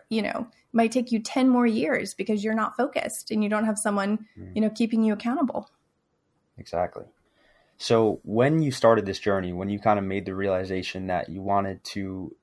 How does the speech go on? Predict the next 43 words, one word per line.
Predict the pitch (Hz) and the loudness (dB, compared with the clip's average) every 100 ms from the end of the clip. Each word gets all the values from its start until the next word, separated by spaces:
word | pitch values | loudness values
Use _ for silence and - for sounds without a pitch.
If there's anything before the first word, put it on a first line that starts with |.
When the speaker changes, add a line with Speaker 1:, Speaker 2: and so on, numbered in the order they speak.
| _ | _
Speaker 2:
make | 110 107 110 | -2 -2 -2
more | 101 | -4
time | 98 98 101 | 0 2 0
for | - | -2
self-care | - 98 - 98 | -2 -2 0 -4
for | 95 95 | -4 -6
yourself | 95 - 92 95 - 92 | -6 -2 2 2 0 -10
and, | 92 - - _ _ | -12 -16 -20 _ _
you | 101 | -6
know, | 95 | -4
you | 95 | 0
basically | 104 113 - 101 | 2 2 2 4
left | 104 110 - | 8 6 6
your | 98 | 0
old | 101 92 | 0 2
life | 95 95 - | 2 2 -4
and | 90 | -4
stepped | - 95 | -2 -2
into | 98 95 95 | -4 -8 -10
this | 90 - | -10 -8
new | 98 95 | -6 -4
one, | 92 85 - _ _ _ _ | -4 -6 -10 _ _ _ _
were | 101 113 | 2 6
there | 131 | 6
any | 127 131 117 - | 6 4 0 -2
major | 92 101 104 107 104 | -6 0 2 2 0
struggles | - 101 98 110 107 | -2 2 2 2 -2
you | |
faced | 107 107 110 - | 2 2 2 -2
besides | - - 95 95 95 | -14 0 4 4 2
that | 98 95 98 | 0 2 0
initial | 98 - 92 | -4 -4 -4
guilt, | 92 98 - - _ | 0 2 0 -4 _
um, | 92 92 87 90 - | -2 -2 -2 -8 -12
just | 107 117 | -2 2
along | 104 98 98 | 4 4 2
the | |
journey | 92 95 101 104 98 | 0 2 2 0 0
of, | 90 85 - | -4 -6 -12
you | 101 | -6
know, | 90 90 - | -4 -4 0
issues | 131 - 131 131 113 98 | 0 2 2 2 2 0
or, | 87 82 | 0 -2